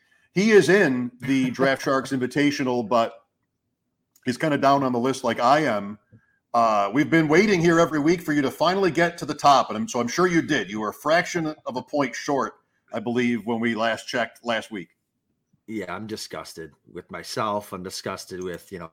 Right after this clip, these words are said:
Speaker 2: fantasy football here. So here I am. I was, I've been second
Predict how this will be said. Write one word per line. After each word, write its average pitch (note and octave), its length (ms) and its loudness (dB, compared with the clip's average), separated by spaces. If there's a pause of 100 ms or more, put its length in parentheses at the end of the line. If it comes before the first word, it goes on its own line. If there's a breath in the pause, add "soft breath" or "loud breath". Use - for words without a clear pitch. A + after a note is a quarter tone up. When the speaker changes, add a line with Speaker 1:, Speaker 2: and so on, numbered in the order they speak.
Speaker 2:
fantasy F2+ 420 -14
football E2+ 380 -10
here. F2 180 -10
So F#2 120 -12
here D3 180 2
I C3+ 100 4
am. A2+ 400 -2 (320 soft breath)
I A2+ 80 0
was, C3+ 200 0
I've D#3 160 2
been F3+ 100 0
second E3+ 680 0